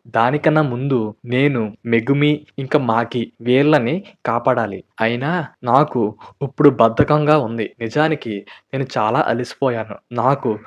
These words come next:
అసలు ఓపిక లేదు. నేను ఇప్పుడుకే చాలా ఎక్కువసేపు ఫైట్ చేశాను" అని అంటాడు. సరిగ్గా అదే టైంకి బీ ఫైవ్లో ఉన్న ట్రాన్స్‌ఫిగర్డ్ హ్యూమన్స్ ననామికి కనబడతాయి. కొన్ని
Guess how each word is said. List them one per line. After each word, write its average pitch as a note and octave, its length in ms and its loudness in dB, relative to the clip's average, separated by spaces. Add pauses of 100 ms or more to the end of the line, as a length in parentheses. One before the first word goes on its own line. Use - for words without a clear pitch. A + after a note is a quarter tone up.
(180)
అసలు B2 280 0
ఓపిక C#3+ 320 4
లేదు. C3 300 0 (220)
నేను C3 400 0 (280)
ఇప్పుడుకే D3+ 520 2 (240)
చాలా C#3+ 280 2
ఎక్కువసేపు D#3 640 2
ఫైట్ B2 280 -2
చేశాను" B2 480 -2
అని C#3 140 0
అంటాడు. A#2 340 -2 (140)
సరిగ్గా C3+ 520 0 (460)
అదే C3+ 220 6
టైంకి C3+ 480 -4 (360)
బీ A#2+ 280 0
ఫైవ్లో D3+ 420 2
ఉన్న C3+ 240 -2 (460)
ట్రాన్స్‌ఫిగర్డ్ C#3 580 2
హ్యూమన్స్ C3+ 420 -2 (280)
ననామికి B2+ 580 0
కనబడతాయి. A#2 540 -2 (140)
కొన్ని D3 380 4